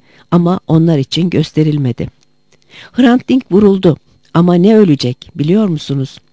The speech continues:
Ancak oluşmaya başlamış olan milli ruh ölecek, öldürülecek.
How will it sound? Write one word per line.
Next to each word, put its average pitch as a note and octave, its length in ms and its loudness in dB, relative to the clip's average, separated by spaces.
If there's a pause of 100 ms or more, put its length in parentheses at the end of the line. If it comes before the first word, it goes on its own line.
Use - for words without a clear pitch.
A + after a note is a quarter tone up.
(400)
Ancak A#3 480 2
oluşmaya G3 460 0
başlamış F3 500 0
olan E3 300 2 (220)
milli G3+ 460 4
ruh G#3 220 -2
ölecek, C#3+ 680 -2
öldürülecek. C#3+ 840 0